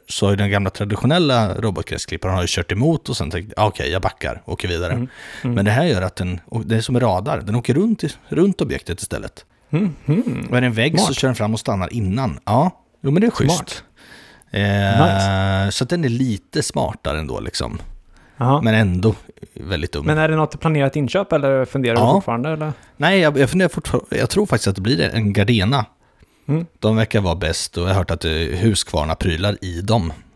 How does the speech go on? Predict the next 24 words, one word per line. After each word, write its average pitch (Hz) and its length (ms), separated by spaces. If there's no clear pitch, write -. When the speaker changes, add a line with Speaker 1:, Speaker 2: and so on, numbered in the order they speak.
Speaker 1:
Eh, - 100
Husqvarna 107 520
Speaker 2:
Mm. 80 100
Speaker 1:
är 67 40
liksom 82 220
Rolls 67 340
Roycen, 71 480
så - 140
har - 40
jag - 60
förstått - 300
det. - 120
Speaker 2:
Ja, 117 140
just 151 280
det. - 80
Speaker 1:
Eh, 78 260
men 90 200
Gardena 101 400
är 92 60
väl 78 120
liksom 80 340
lilla 82 220
syskonet - 540
då. 55 160